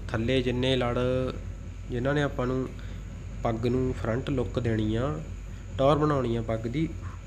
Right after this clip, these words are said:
ਉਹ ਅਗਰ ਕੋਈ ਲੜ ਆਪਣਾ ਖਰਾਬ ਵੀ ਲੱਗਿਆ ਹੋਊਗਾ ਜਾਂ ਸਹੀ ਨਹੀਂ ਲੱਗਿਆ ਹੋਣਾ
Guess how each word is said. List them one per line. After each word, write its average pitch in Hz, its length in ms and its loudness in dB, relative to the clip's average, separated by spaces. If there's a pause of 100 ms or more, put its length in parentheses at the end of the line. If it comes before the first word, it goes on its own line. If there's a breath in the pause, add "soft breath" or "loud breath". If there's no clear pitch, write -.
ਉਹ 143 80 4
ਅਗਰ 147 140 4
ਕੋਈ 160 160 0
ਲੜ 147 220 4
ਆਪਣਾ 147 280 2
ਖਰਾਬ 113 480 -2
ਵੀ 135 100 -2
ਲੱਗਿਆ 123 340 0
ਹੋਊਗਾ 131 440 0
ਜਾਂ 127 120 0
ਸਹੀ 139 300 0
ਨਹੀਂ 147 260 2
ਲੱਗਿਆ 110 320 2
ਹੋਣਾ 113 320 0